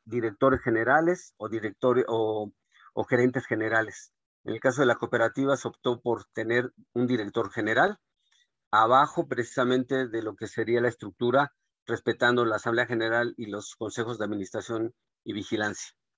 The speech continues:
En aquel tiempo, y estos son palabras de compañeros que vivieron de cerca, eh, eh, a través de la historia, eh, el, el papá de Guillermo Álvarez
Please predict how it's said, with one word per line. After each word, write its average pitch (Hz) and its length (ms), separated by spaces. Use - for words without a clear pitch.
En 117 160
aquel 156 300
tiempo, 165 540
y 139 140
estos 131 300
son 147 180
palabras 131 480
de 123 100
compañeros 120 720
que 117 120
vivieron 127 420
de 120 120
cerca, 120 880
eh, 95 320
eh, 104 180
a 101 120
través 113 320
de 131 80
la 117 100
historia, 131 500
eh, 110 560
el, 123 220
el 113 120
papá 131 340
de 139 100
Guillermo 123 360
Álvarez 120 340